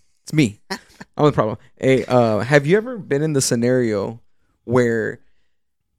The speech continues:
Speaker 1: you're, where you feel pressured to do something
Speaker 2: Mm-hmm.
Speaker 1: because someone asks you? You ever
Speaker 2: Mm-hmm.
Speaker 1: feel pressured? Do you ever
Speaker 2: Mm-hmm.
Speaker 1: feel that level of pressure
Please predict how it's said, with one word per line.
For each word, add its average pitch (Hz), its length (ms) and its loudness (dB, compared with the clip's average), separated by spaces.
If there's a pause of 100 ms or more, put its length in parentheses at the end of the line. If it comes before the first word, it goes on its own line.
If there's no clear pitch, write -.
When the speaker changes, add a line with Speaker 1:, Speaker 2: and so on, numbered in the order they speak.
(140)
Speaker 1:
you're, 127 360 0 (580)
where 139 200 0
you 135 180 -4
feel 165 220 -4
pressured 143 760 -8 (300)
to 135 100 -6
do 120 200 -4
something 127 500 -8 (120)
Speaker 2:
Mm-hmm. 104 160 -8
Speaker 1:
because 120 340 -2
someone 120 380 -2
asks - 520 -10
you? 135 220 -8 (340)
You 117 160 -4
ever 123 120 -4
Speaker 2:
Mm-hmm. 113 80 -18
Speaker 1:
feel 135 100 -6
pressured? 135 400 -8
Do 127 60 -8
you 127 80 0
ever 123 160 -2
Speaker 2:
Mm-hmm. 107 80 -12
Speaker 1:
feel 120 200 -2
that 117 160 -4
level 110 260 -6
of - 180 -10
pressure 117 480 -8